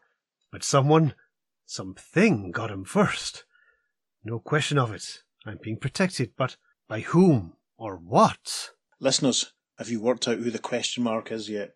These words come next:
Speaker 2: Interesting. The caption for panel five of page fifteen.
Speaker 1: "And when a weary, bewildered hunter returns later."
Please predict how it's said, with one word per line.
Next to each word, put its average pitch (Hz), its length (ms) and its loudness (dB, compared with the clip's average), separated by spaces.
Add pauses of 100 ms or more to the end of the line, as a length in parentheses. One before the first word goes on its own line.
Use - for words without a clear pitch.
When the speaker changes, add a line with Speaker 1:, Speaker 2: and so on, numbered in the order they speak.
(120)
Speaker 2:
Interesting. 117 480 -8 (260)
The 131 60 -4
caption 175 400 2
for 147 120 -2
panel 156 260 4
five 139 260 2
of 113 80 -6
page 127 240 -2
fifteen. 101 480 -8
Speaker 1:
"And 92 180 -12
when 147 380 4
a 120 80 4
weary, 139 340 6
bewildered 165 560 4
hunter 180 580 4
returns 147 600 -2
later." 196 640 6